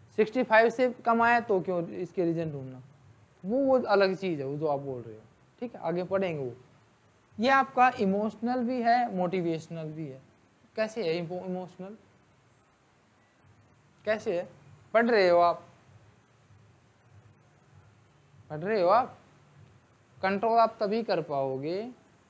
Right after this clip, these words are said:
जब आप में इमोशंस हैं। ध्यान से सुनना,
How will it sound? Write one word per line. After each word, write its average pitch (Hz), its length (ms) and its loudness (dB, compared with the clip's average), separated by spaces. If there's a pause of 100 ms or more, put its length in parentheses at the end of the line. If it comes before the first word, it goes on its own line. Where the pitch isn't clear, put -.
(760)
जब 160 140 0
आप 170 180 4
में 185 160 -10
इमोशंस 165 680 -10
हैं। - 80 -20 (400)
ध्यान 180 160 -14
से 175 120 -14
सुनना, 165 320 -8